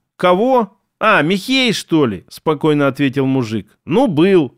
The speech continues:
Вначале к нам подъехал, так мы в ружье. Все знают, что этот фраер на живодера работает. А потом он развернулся и к К П П причалил». «И что?»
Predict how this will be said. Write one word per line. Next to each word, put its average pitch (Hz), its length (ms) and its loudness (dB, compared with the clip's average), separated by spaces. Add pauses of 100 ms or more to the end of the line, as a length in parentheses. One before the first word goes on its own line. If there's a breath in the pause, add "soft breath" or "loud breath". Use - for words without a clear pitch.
(120)
Вначале 185 500 0
к 131 80 -8
нам 190 240 0
подъехал, 180 520 -2
так 127 180 -6
мы 202 160 0
в 190 40 0
ружье. 147 540 0 (220 soft breath)
Все 240 260 -2
знают, 185 360 0
что - 140 -4
этот 165 220 -2
фраер 190 440 2
на 165 140 0
живодера 160 600 2
работает. 120 600 -4 (460)
А 165 100 0
потом 240 340 0
он 214 100 2
развернулся 214 800 0
и 180 140 0
к - 80 -14
К 202 100 0
П 185 160 -2
П 160 240 -2
причалил». 123 720 -4 (480)
«И 147 120 2
что?» 139 520 0